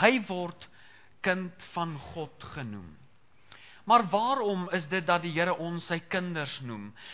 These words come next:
Is dit bloot omdat dit vir hom 'n mooi naam is, kombinasienaam? Wat is die rede? Wat is die spesifieke doel dat hy ons kinders noem? Hierdie rede is omdat hy vir ons sy verhouding met ons wil aandui.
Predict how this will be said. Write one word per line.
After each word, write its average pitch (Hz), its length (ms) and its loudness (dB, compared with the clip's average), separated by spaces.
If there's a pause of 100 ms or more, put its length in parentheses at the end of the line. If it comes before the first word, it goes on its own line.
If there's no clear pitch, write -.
(140)
Is 214 140 10
dit 165 260 4
bloot 190 300 2
omdat 180 220 2
dit 165 160 -4
vir 165 100 -4
hom 147 140 -2
'n 135 60 0
mooi 156 260 -2
naam 175 340 2
is, 170 340 -4
kombinasienaam? 170 800 -2 (220)
Wat 214 280 12
is 226 120 0
die 233 140 6
rede? 208 400 4
Wat 208 200 8
is 233 100 -2
die 220 100 -2
spesifieke 214 720 0
doel 226 340 0 (360)
dat 214 140 8
hy 226 80 4
ons 226 520 -2
kinders 220 540 -2
noem? 98 220 -10 (1600)
Hierdie 160 380 0
rede 165 460 0
is - 400 -6
omdat 151 280 -2
hy 151 180 0
vir 165 180 -6
ons 156 380 -6
sy 156 160 -2
verhouding 143 840 -4
met 131 120 -8
ons 127 300 -8
wil 127 180 -8
aandui. 98 480 -8